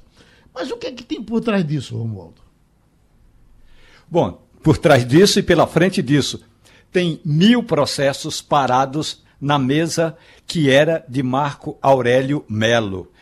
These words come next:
Speaker 2: que se aposentou em nove de julho e até hoje não foi substituído. Por trás disso tem um presidente do Senado que ontem, eh, deixou claro, com todas as letras,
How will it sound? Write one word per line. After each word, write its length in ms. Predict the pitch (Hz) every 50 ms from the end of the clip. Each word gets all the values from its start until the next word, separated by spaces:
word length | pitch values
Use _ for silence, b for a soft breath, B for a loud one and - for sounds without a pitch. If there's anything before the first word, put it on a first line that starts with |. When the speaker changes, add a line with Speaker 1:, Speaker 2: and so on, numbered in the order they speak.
| b b b b
Speaker 2:
que 140 | - 156 151
se 160 | - 175 156
aposentou 720 | 143 - 165 151 123 139 127 120 - 147 147 151 156 - - - -
em 140 | 147 139
nove 540 | 131 123 127 139 147 156 156 151 127 139 143
de 200 | 123 139 139 123
julho 520 | 104 87 117 135 147 156 143 147 147 147 - -
e 100 | 131 135
até 260 | 139 131 - 156 151
hoje 440 | 135 135 139 151 156 156 147 - 156
não 160 | 151 151 151
foi 240 | - - 151 143 147
substituído. 960 | 131 - - 147 127 139 - - 156 - - 151 123 120 113 98 85 85 80 - b b b b b b b b b b b b -
Por 140 | 165 180
trás 340 | 175 - 190 170 165 147 131
disso 340 | 123 160 202 220 202 - 175
tem 200 | - 185 185 185
um 80 | 175 175
presidente 640 | 170 - 202 202 185 - 165 147 151 147 135 - 147
do 140 | 123 139 139
Senado 520 | - - 127 110 127 160 185 156 135 131
que 240 | - - - 147 156
ontem, 460 | 147 156 175 175 175 190 190 190 185 B B B B B B B B
eh, 300 | 139 135 131 127 120 117
deixou 600 | 117 117 165 156 - - 175 175 165 156 - - _ -
claro, 540 | 135 135 135 131 131 139 147 165 165 165 _ _ _ _ _ _ _ _ _ _
com 200 | - 151 143 127
todas 480 | 117 - - 190 208 175 180 160 - 147
as 180 | 131 113 -
letras, 600 | 123 120 123 143 147 147 165 160 175 175 - -